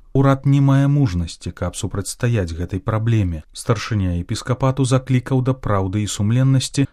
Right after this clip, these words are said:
таму што толькі з такім стаўленнем можна перамагчы шматлікія цяжкасці. «Адной з асноўных праблем з'яўляецца палітычная нестабільнасць і адсутнасць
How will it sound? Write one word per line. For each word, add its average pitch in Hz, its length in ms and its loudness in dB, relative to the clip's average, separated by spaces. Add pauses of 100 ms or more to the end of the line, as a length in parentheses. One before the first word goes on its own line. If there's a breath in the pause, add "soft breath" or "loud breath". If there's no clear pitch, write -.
таму 135 240 4
што 139 160 -4
толькі 143 320 2
з - 160 -4
такім 131 320 0
стаўленнем 131 720 2
можна 135 400 4
перамагчы 127 560 -2
шматлікія 101 640 -4
цяжкасці. - 720 -8 (400)
«Адной 113 400 2
з 90 80 -2
асноўных 98 480 -2
праблем 131 400 4
з'яўляецца 135 560 4
палітычная 101 640 0
нестабільнасць 135 880 0 (160)
і 131 160 4
адсутнасць 135 560 0